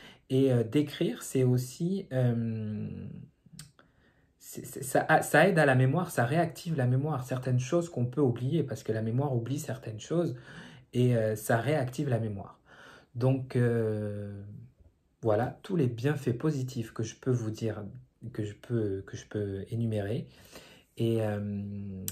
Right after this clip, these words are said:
j'espère que cette vidéo vous a plu, j'espère que cette vidéo vous a donné envie d'écrire. Et aussi, vous ne pouvez écrire que sur des choses positives, hein. Vous pouvez écrire sur votre journée, sur vos bonheurs, sur vos joies.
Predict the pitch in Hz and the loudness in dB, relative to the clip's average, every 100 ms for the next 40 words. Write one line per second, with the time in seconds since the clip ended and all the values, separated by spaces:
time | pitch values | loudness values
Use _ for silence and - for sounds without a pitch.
0 | 101 104 113 - 127 123 - 101 107 - | -8 -4 -4 -2 0 0 -2 -4 -4 -6
1 | 104 101 123 127 123 113 98 - 160 127 | -6 -6 -4 0 2 0 -4 -4 0 0
2 | - - 123 139 117 123 120 120 - 107 | -2 -6 -6 -4 -4 -2 -4 -4 -4 -6
3 | 104 104 135 123 131 113 104 110 110 101 | -6 -8 -4 2 4 4 0 -4 -4 -6
4 | - 143 123 104 - - 165 156 113 98 | 0 2 2 -2 -6 0 2 2 -2 -6
5 | - 139 135 - 104 117 - - - _ | -2 0 0 -4 -6 -6 -10 -20 -20 _
6 | 120 117 120 - 165 131 107 107 - 117 | 2 4 2 0 -4 -2 -4 -4 -4 -2
7 | 113 104 98 147 160 - - 208 117 113 | 0 0 0 -2 -2 0 2 2 2 0
8 | - 180 - 113 123 - 233 196 - - | 2 0 0 0 -2 -4 -2 -2 -4 -18
9 | - - - 160 120 - 185 214 - 131 | -20 -16 2 4 4 2 0 0 -2 0
10 | 143 143 117 110 107 120 226 - - 127 | 0 0 -2 0 0 0 -2 -4 -4 0
11 | 131 127 107 123 117 110 151 226 - 139 | 2 2 2 2 4 2 -2 -4 -4 -4
12 | 120 117 113 107 104 135 | -2 -2 -2 -4 0 0